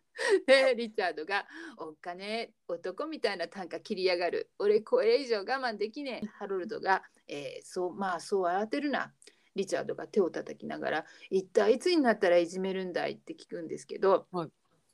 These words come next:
Speaker 1: まあ王女をいじめてほしいわけじゃないんですけど、ハロルドは何のタイミングを見計らってるんでしょうね。
Speaker 2: <laughs> 鋭いご指摘ですこと。はい。<laughs> で、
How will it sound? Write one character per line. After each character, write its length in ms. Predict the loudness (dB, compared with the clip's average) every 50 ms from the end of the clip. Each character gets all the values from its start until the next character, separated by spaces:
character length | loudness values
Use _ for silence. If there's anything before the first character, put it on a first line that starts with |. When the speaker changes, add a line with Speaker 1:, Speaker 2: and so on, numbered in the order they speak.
| _ _ _ _
Speaker 1:
ま 180 | 2 4 4 6
あ 60 | 6
王 140 | 6 6 8
女 180 | 10 10 10 10
を 40 |
い 100 | 8 0 -4
じ 120 | -6 -4
め 100 | -4 -2
て 100 | -2 0
ほ 120 | 0 0 0
し 140 | -2 -2
い 60 | -4 -2
わ 120 | -2 -2
け 80 | -4 -6
じ 80 | -6
ゃ 40 | -6
な 100 | -4 -4
い 60 | -4
ん 40 | -4
で 80 | -6 -8
す 100 | -10 -8
け 100 | -2 2
ど、 220 | 4 4 4 4 0 -12 -16 -14 -4
ハ 160 | 2 4 6
ロ 120 | 6 8
ル 120 | 6 6 6
ド 100 | 4 2
は 100 | 2 2
何 240 | 0 -2 -2 -2 -2
の 80 | -2 -2
タ 200 | -2 -4 -4 -4
イ 40 |
ミ 160 | -4 -6 -8 -8
ン 100 | -8 -8
グ 120 | -6 -6
を 60 | -6
見 140 | -6 -6 -8
計 220 | -8 -4 -2 0
ら 80 | 0 0
っ 20 | -2
て 160 | -2 -4 -6
る 100 | -6 -6
ん 20 |
で 80 | -10 -14
し 80 | -16 -14
ょ 60 | -10 -4
う 40 |
ね。 140 | 0 0 0 0 0 -4 0 0
Speaker 2:
<laughs> 140 | 0 2
鋭 340 | 2 2 2 4 8 8 8
い 80 | 8 8
ご 120 | 4 4
指 120 | 2 2 0
摘 300 | -2 -2 -2 0 0 2
で 140 | 2 0
す 100 | 0 -2
こ 140 | -8 -14 -12
と。 220 | -8 -6 -6 -6 -8 -10 _ _ -20 -18 -16 -12 -8 -2 0
は 120 | 0 2
い。 220 | 2 2 0 0 -2 -6 -14 -14 _ -12
<laughs> 440 | -12 -12 -8 -6 -4 -4 -4 0 4
で、 220 | 6 6 6 6